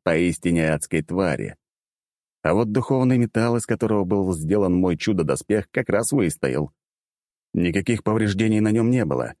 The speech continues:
и я искренне поблагодарил Данкана, бывшего себя. Где бы он... То есть я, не взял этот доспех, оно того стоило. Я обернулся в сторону схватки. Паук мерцал, видимо, пытаясь уйти куда-то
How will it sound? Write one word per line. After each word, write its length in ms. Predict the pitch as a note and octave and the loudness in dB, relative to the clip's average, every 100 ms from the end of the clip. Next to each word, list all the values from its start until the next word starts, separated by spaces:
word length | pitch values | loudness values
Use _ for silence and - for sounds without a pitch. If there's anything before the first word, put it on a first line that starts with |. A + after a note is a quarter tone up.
| - | -4
и 80 | F#2+ | 0
я 200 | F#2 F2+ | 2 2
искренне 420 | F2+ - F#2+ F#2 | 0 0 0 0
поблагодарил 600 | F2+ G2+ G2+ A2 C3+ G2 | 0 0 0 2 2 2
Данкана, 520 | E2 D#2+ - A1+ - _ - | 2 0 -2 -6 -10 _ -2
бывшего 400 | C#3+ A2+ - D2 | 2 2 0 -2
себя. 340 | - A2 - - _ _ _ - | -2 -2 -2 -6 _ _ _ -6
Где 280 | F2+ A#2 D#3 | -2 2 2
бы 120 | C#3+ | 2
он... 480 | C#3+ D3 C#3+ G#2+ D2 _ _ _ - E2+ | 2 2 2 0 -2 _ _ _ -20 -6
То 140 | - A#2 | 0 0
есть 180 | G2 | 0
я, 380 | F#2+ G2+ A#2+ A2 - | 0 2 2 2 -2
не 240 | - A#2 | -2 0
взял 320 | A2 F#2+ A#2 A2 | 2 2 2 2
этот 240 | G#2 E2+ | 0 -2
доспех, 520 | E2+ - A2 B2+ - - | -2 -2 0 0 -2 -2
оно 240 | G#2 G2 | 0 0
того 220 | E2 F#2 | 0 0
стоило. 640 | F#2+ - C3 A#2+ D#2 G1+ - _ _ _ _ _ _ _ _ - | 0 -2 -2 0 -2 -4 -12 _ _ _ _ _ _ _ _ -2
Я 140 | D2 | 0
обернулся 440 | E2 F2 F#2+ F2 | 2 0 0 -2
в 40 | F2 | -4
сторону 280 | - E2 E2+ | -2 0 -2
схватки. 500 | - D2 - - - _ _ _ - | -2 -4 -4 -14 -14 _ _ _ -4
Паук 320 | C#2 F2+ F#2 | 0 0 0
мерцал, 520 | G2 F#2+ - A#2+ G2 | 0 0 0 0 0
видимо, 340 | E2+ E2+ E2+ E2+ | 0 0 0 -2
пытаясь 420 | E2+ G2 F#2 - | -2 0 0 0
уйти 540 | F2+ - G#2 G2 E2 - _ _ | -4 -2 0 0 -2 -6 _ _
куда-то 800 | - F2 E2 F2+ F#2 F2 D#2 D2+ | -6 -4 -2 0 0 0 0 -4